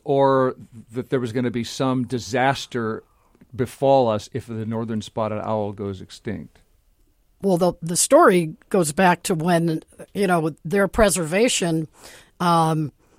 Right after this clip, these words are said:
Speaker 2: enlightened people about old growth forests
Speaker 1: Mm.
Speaker 2: and why, why they deserve to be protected. Remember, this owl was actually on a magazine cover. I don't know if it was National Geographic or Time or
Speaker 1: It was
Speaker 2: something.
Speaker 1: Vogue, I think.
Speaker 2: You know, <laughs> pardon?
Speaker 1: I could be wrong.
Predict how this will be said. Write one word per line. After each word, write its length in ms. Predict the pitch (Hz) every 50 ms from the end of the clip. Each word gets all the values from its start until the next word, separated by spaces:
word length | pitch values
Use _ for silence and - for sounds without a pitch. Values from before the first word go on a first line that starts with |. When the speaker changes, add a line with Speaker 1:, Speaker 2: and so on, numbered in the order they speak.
| _ _ _ _ _ _ _
Speaker 2:
enlightened 580 | - 196 180 143 202 233 311 311 208 180 151 -
people 460 | - 190 175 165 - 175 180 180 - -
about 580 | 180 165 143 139 175 175 160 156 170 170 - - - - _ _ -
old 180 | - 165 160 147
growth 260 | 147 170 170 165 160
forests 640 | - - 220 240 247 - - - - - - - - _ - -
Speaker 1:
Mm. 40 | 120 175
Speaker 2:
and 140 | 170 156 151
why, 300 | 165 165 165 170 165 170 -
why 200 | 160 165 170 160
they 140 | 151 165 160
deserve 400 | 160 165 147 156 143 151 143 -
to 80 | -
be 120 | 156 160 160
protected. 560 | - - - - - 247 - - - - _ _ - - - - _ _
Remember, 220 | - 180 214 247 294
this 180 | 214 220 - - -
owl 260 | 185 202 202 226 202
was 160 | 190 170 160 180 160 -
actually 280 | 180 202 - - 220 185
on 100 | 170 156
a 40 | 147
magazine 580 | 156 160 156 147 151 160 143 - 165 165 175 175
cover. 340 | - 208 185 165 190 185
I 80 | 156 147
don't 120 | 156 156
know 100 | 151 151
if 120 | 147 143 -
it 80 | 170
was 160 | - 151 156 135
National 380 | 175 165 156 156 - - 160 151
Geographic 800 | 151 160 156 147 135 147 160 156 156 165 160 - 185 160 - -
or 100 | 135 107
Time 380 | - - 160 170 165 165 170
or 40 | 139
Speaker 1:
It 60 | 123
was 40 | -
Speaker 2:
something. 240 | - - 101 98 -
Speaker 1:
Vogue, 300 | 127 131 135 127 110 95 101
I 40 | 98 -
think. 140 | - 113 - _
Speaker 2:
You 140 | - 185 208 202
know, 40 | - 190 226 233 240 - 139 - - - -
<laughs> 480 | - - - - - - - - 214 -
pardon? 300 | - 214 190 202 254 320 494 -
Speaker 1:
I 60 | 131
could 180 | - - 131 -
be 80 | 117
wrong. 240 | 107 107 101 98 92